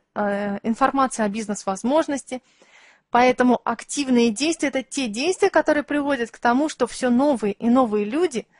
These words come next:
узнают о том, что у вас есть интересного, ценного и важного для них. И ещё. Постарайтесь меньше времени и внимания уделять отстаиванию вашего мнения, даже если оно правильное.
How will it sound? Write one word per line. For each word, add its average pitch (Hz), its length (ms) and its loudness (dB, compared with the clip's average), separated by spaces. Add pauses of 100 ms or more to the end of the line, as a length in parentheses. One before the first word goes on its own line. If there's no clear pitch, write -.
(280)
узнают 320 520 2
о 254 80 4
том, 330 240 0
что 311 320 -2
у - 20 -4
вас 240 260 0
есть 220 220 -10
интересного, 247 720 0
ценного 311 460 0
и 226 160 -6
важного 233 480 0
для 202 180 -8
них. 190 320 -8 (1200)
И 254 100 -4
ещё. 254 420 -2 (460)
Постарайтесь 349 580 2
меньше 294 420 2
времени 226 460 2
и - 20 -2
внимания 277 580 2
уделять 254 480 0
отстаиванию 254 840 0
вашего 226 440 -4
мнения, 202 500 -2 (320)
даже 302 380 2
если 254 280 -4
оно 226 180 0
правильное. 185 560 -6